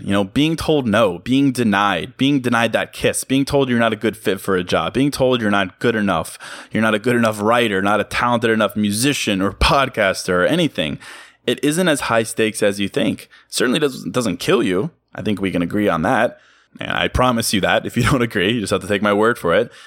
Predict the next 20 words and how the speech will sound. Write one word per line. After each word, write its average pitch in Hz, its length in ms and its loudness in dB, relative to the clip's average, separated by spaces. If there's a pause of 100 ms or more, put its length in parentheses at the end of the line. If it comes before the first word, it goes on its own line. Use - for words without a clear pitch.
(360)
At 117 180 0
minimum, 143 580 2 (340)
though, 113 360 4
and 113 160 0
within 120 200 0
the 127 80 2
context 151 540 0
of 135 80 -4
your 123 100 2
insecurities, 110 640 0
I 107 120 2
want 113 320 0
you 127 120 2
to 110 100 2
realize 104 400 2
something 95 580 0
even 92 320 -2
further. 85 480 -4
It's - 220 -6
that 92 320 -2